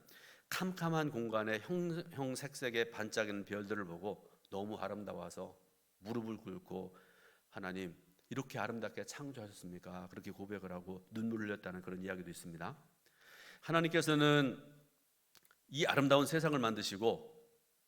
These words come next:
창세기 일 장을 보니까 뭐라고 말씀하세요?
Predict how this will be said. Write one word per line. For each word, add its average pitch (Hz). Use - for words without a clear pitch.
창세기 135
일 104
장을 101
보니까 92
뭐라고 98
말씀하세요? 82